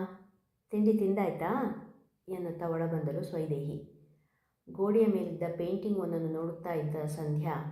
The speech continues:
ವೈದೇಹಿಯವರ ಮಾತಿಗೆ ಬದಲು ಹೇಳಲಿಲ್ಲ. ವೈದೇಹಿಯವರ ನೋಟ ಸಂಧ್ಯಾಳ ದೃಷ್ಟಿಯನ್ನು ಅನುಸರಿಸಿತ್ತು. ತಾಯಿ ಹಾಗೂ ಮಗುವಿನ ಆರೋಗ್ಯದ ಬಗ್ಗೆ ಬರೆದಿದ್ದ ಚಿತ್ರ ಅದು. ಅವಳ ನೋಟದಲ್ಲಿದ್ದ ಶೂನ್ಯತೆ,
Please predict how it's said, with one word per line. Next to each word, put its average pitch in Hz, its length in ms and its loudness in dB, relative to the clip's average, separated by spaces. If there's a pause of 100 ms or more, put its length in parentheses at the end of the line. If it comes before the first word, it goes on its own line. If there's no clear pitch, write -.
(460)
ವೈದೇಹಿಯವರ 175 800 0
ಮಾತಿಗೆ 151 600 0
ಬದಲು 160 280 -2
ಹೇಳಲಿಲ್ಲ. 147 480 -2 (1300)
ವೈದೇಹಿಯವರ 170 760 2
ನೋಟ 156 260 -2 (240)
ಸಂಧ್ಯಾಳ 175 580 -4
ದೃಷ್ಟಿಯನ್ನು 156 520 -2
ಅನುಸರಿಸಿತ್ತು. - 920 -6 (1120)
ತಾಯಿ 185 340 2
ಹಾಗೂ 175 400 0
ಮಗುವಿನ 165 500 -2
ಆರೋಗ್ಯದ 175 540 0
ಬಗ್ಗೆ 156 220 0
ಬರೆದಿದ್ದ 151 440 0 (140)
ಚಿತ್ರ - 280 -10
ಅದು. 135 240 -6 (1160)
ಅವಳ 175 240 -2
ನೋಟದಲ್ಲಿದ್ದ 170 640 -2
ಶೂನ್ಯತೆ, 151 600 -2